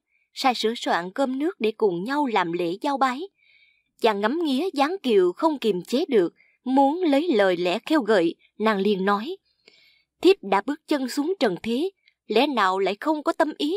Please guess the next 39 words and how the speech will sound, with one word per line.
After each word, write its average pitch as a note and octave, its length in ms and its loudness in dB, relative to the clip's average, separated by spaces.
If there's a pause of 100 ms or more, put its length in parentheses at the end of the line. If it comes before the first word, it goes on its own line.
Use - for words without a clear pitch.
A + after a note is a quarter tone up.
(100)
như D#4 100 0
người G3 240 0
đời? F#3+ 300 -4 (500)
Nhưng B3 340 -4
thiếp D4+ 220 -2 (100)
trước F#4+ 200 2
kia C#4+ 240 0 (100)
cùng F3 320 4
các D#4 200 -2
bạn E3 220 -2
tiên C#4+ 260 -4
đi C4+ 160 -2
chơi, C#4 280 -2 (420)
khi D4 120 -4
chia D#4 180 -2
tay C#4+ 340 -4
chưa D4+ 200 0
có F#4 140 2
lời G3+ 320 2
từ F3+ 160 2
tạ. E3+ 340 -2 (640)
Nay C4+ 200 2
xin B3+ 240 0
mở A3 260 2
một A3+ 280 -2
tiệc - 200 -2
mừng, F#3+ 300 2 (280)
để G#3+ 260 0
tiện F#3+ 220 0
từ G#3 200 2
tạ F3 380 -2
các - 180 -2
bạn E3+ 280 -2
tiên." C#4+ 200 0 (1500)
Chàng G3+ 300 2
vui D4 220 -4
lòng F#3+ 280 -6
nghe C4+ 140 -8
theo. C#4+ 280 -4